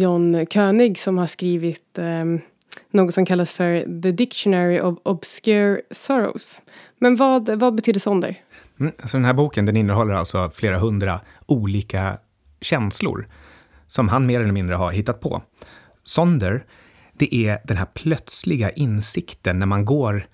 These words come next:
Speaker 2: till exempel på stan om att alla runt omkring en, alla de här som framstår som statister i livet, att de faktiskt har ett lika rikt inre liv och historier som man själv har.
Speaker 1: Och anledningen till att jag tyckte att det här var så intressant och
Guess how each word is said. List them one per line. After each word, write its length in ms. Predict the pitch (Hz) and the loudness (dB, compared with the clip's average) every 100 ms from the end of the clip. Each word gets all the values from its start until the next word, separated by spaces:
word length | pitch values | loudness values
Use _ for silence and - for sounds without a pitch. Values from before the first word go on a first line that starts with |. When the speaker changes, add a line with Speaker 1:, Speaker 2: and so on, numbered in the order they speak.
| _ _ _ _ | _ _ _ _
Speaker 2:
till 120 | - | -4
exempel 340 | 107 98 92 98 | -2 -2 -4 -2
på 120 | 110 | -2
stan 420 | - 143 95 135 - _ _ - - | 0 0 0 -2 -6 _ _ -18 0
om 180 | 127 | 2
att 160 | 107 104 - | 2 0 -2
alla 400 | 175 120 143 175 | 0 0 0 2
runt 260 | 127 113 | 0 0
omkring 360 | 113 113 202 123 | -4 -2 0 0
en, 240 | 90 117 - | -2 -4 0
alla 200 | 117 135 | 0 2
de 120 | 151 | 2
här 100 | 107 | 0
som 180 | 110 104 | 0 -2
framstår 540 | 135 113 98 - 110 | -2 -2 -2 -4 -4
som 340 | 104 110 104 | -2 -2 -2
statister 680 | 104 - 113 208 - - 95 | -2 -4 -2 -2 -4 -6 -4
i 40 | 98 | 0
livet, 600 | 131 123 - - - - _ _ _ _ - | -2 -2 -8 -10 -18 -20 _ _ _ _ -4
att 180 | 139 | -2
de 180 | 135 196 | 0 0
faktiskt 340 | 156 113 107 - | 0 -2 -2 -2
har 160 | 95 | -4
ett 260 | 95 - - | -4 -6 -18
lika 680 | - 147 202 123 - - 170 | -6 -2 -2 -2 -8 -4 -2
rikt 420 | 135 175 139 - | 0 -2 -4 -12
inre 420 | - 156 139 120 | -4 -2 0 0
liv 400 | 110 151 127 98 | 0 -2 -2 -2
och 140 | 101 101 | -2 -2
historier 640 | 113 - 147 151 101 95 | -4 -2 -4 -2 -4 -4
som 180 | 98 117 | -4 -2
man 120 | 107 | 0
själv 240 | 127 196 87 | 0 -2 -4
har. 260 | 87 - _ _ _ _ _ _ - | -8 -10 _ _ _ _ _ _ 0
Speaker 1:
Och 140 | 226 | 2
anledningen 280 | 226 233 277 | 6 6 6
till 120 | 247 | 4
att 140 | 208 247 | 2 4
jag 160 | 262 | 2
tyckte 200 | 240 - | 0 -2
att 60 | 190 | -4
det 80 | 160 | -2
här 240 | 175 175 | 0 0
var 460 | 160 165 160 151 165 | 0 0 0 -2 -4
så 220 | - 170 | -4 -2
intressant 760 | 170 165 180 - 240 190 156 | 0 0 -2 2 4 4 0
och 80 | 180 | -4